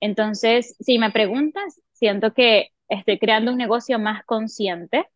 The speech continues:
eh, más mío, más que se sienta, sí, eh, ajustado a, a, a lo que soy,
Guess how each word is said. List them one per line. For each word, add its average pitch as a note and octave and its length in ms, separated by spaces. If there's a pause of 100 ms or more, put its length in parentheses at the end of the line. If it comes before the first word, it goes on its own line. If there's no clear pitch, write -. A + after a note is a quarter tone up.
(500)
eh, G3+ 640
más A3 380
mío, A3+ 540 (220)
más G3 340
que A3 100
se A#3 140
sienta, G3+ 1300 (540)
sí, - 360 (100)
eh, F#3+ 680 (800)
ajustado G#3+ 960
a, A3 160
a, G#3 340
a G#3 120
lo G3+ 180
que F#3+ 140
soy, G#3+ 340